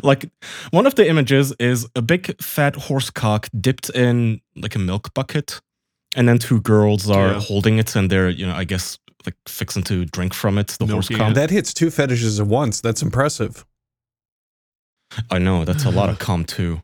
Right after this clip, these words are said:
Speaker 1: and a lot of milk, I guess. I don't know if
Speaker 3: Yeah.
Speaker 1: that's part of it. And then another image is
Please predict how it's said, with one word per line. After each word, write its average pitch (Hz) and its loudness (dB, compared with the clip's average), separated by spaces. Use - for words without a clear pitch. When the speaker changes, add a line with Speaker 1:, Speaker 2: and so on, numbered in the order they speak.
Speaker 1:
and - -4
a 90 0
lot 87 0
of 82 -2
milk, 85 -4
I 71 -8
guess. 80 -8
I 82 -8
don't 82 -2
know 107 2
if 175 0
Speaker 3:
Yeah. - -4
Speaker 1:
that's - -6
part 85 -4
of 85 -2
it. 90 -2
And 123 2
then 143 6
another 147 4
image 139 4
is 120 0